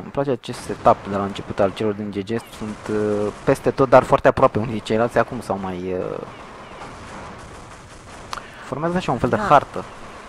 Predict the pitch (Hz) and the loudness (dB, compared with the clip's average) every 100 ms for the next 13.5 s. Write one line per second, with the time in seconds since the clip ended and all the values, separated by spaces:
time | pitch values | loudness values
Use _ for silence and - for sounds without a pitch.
0 | - - - 196 190 151 160 - 139 139 | -14 -10 -6 -4 -4 2 2 2 0 4
1 | - 139 - 131 143 175 170 143 139 143 | 4 4 0 -8 -8 -8 -4 -2 -2 -4
2 | - 123 123 - - 113 98 113 - - | -6 -4 -2 -4 -4 -6 -8 -10 -12 -14
3 | - - - - - - - - - - | -14 -14 -16 -16 -16 -18 -18 -20 -20 -20
4 | - - - - 143 139 127 - 113 117 | -20 -20 -20 -18 -10 -6 -6 -6 0 0
5 | - 123 117 - 117 113 117 117 - 117 | 0 -4 -4 -2 -4 -4 -4 -4 -4 -6
6 | 113 113 110 113 117 131 - - _ _ | -4 -2 -4 -6 -6 -6 -6 -12 _ _
7 | _ - - - - - - - - _ | _ -20 -20 -20 -20 -20 -20 -20 -20 _
8 | _ - 95 101 95 - 98 104 - 95 | _ -20 -14 -10 -10 -8 -10 -8 -10 -10
9 | 95 98 104 - - 90 90 98 - - | -8 -8 -4 -4 -4 -8 -10 -14 -14 -20
10 | _ _ - 113 113 - 127 127 - 147 | _ _ -6 -4 -4 -4 -4 -4 -6 -8
11 | - 123 143 147 139 127 123 135 156 139 | -10 -10 -6 -6 -6 -8 -8 -2 -2 6
12 | 131 - 165 165 156 160 135 156 156 143 | 6 10 10 10 6 4 2 2 4 4
13 | 120 - - 127 104 | 0 -6 0 4 4